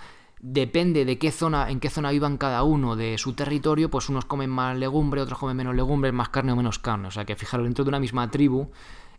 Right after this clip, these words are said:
eh, hay variaciones simplemente de,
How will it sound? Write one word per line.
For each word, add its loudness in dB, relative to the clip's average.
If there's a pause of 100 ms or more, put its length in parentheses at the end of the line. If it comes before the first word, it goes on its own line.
(140)
eh, -2
hay 2
variaciones 2
simplemente 0
de, -4